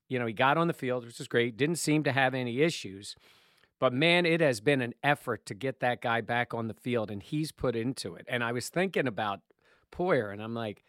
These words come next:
wow, the guy took a fifteen-hour ride in a car or van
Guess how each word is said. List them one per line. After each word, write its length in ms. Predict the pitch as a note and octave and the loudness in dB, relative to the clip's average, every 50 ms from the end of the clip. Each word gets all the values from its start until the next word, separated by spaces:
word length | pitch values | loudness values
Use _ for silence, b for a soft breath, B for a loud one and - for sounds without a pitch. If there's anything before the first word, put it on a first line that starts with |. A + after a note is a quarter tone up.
| b b b b b b b | b b b b b b b
wow, 440 | b B2+ C#3+ D#3+ D3+ A#2+ G2+ G2 - _ _ _ _ _ _ _ _ _ _ _ - | b 0 2 2 2 2 0 -2 -4 _ _ _ _ _ _ _ _ _ _ _ -6
the 140 | B2 C#3 B2 | -4 -4 -2
guy 560 | G2+ F#2 C3+ C#3+ E3+ F#3 G3 G3 G2+ F#2 - - _ _ _ _ _ _ - | 0 0 2 2 2 2 0 -2 -4 -6 -8 -10 _ _ _ _ _ _ -6
took 180 | - D3+ - | -6 -4 -4
a 60 | C#3+ | -6
fifteen-hour 1120 | A2 - - F3+ F3+ - - - - F3 E3+ D3+ C3+ C3 C3 C3 B2+ B2 A#2 A2 G#2 G#2 - _ _ _ | -10 -6 -4 -2 -2 -2 -4 -4 -4 -2 -2 0 0 0 0 2 2 2 0 -2 -4 -6 -10 _ _ _
ride 640 | A2 G#2+ A#2 B2+ B2+ B2+ B2+ A#2 A2 G#2+ G#2 G2 - - _ _ _ _ _ _ _ _ _ _ _ _ _ - | -6 -2 0 2 2 2 2 0 0 -4 -6 -8 -12 -16 _ _ _ _ _ _ _ _ _ _ _ _ _ -4
in 140 | C3+ B2+ | -4 -4
a 40 | B2 | -4
car 580 | - - - - - D3 C3+ A#2+ A2+ G#2+ G#2+ G#2 | -4 -8 -8 -4 0 2 2 2 2 2 0 -2
or 40 | G2+ | -2
van 540 | G2 A#2 C3+ C3+ B2+ G#2 G2+ G2+ G2 F#2 | -2 -2 -2 -2 -2 -4 -6 -10 -12 -14